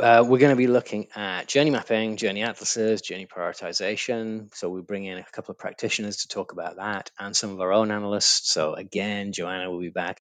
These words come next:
Maxi Schmidt and Joanna worked on a journey prioritization tool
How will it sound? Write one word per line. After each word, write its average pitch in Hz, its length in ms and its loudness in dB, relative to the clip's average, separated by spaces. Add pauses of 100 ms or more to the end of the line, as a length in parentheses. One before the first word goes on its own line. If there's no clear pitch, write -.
(280)
Maxi 107 240 2
Schmidt 110 280 4
and 98 80 -8
Joanna 101 260 2
worked 98 400 4
on 98 240 -6
a 92 60 -6
journey 101 300 0
prioritization 98 960 0
tool 147 440 4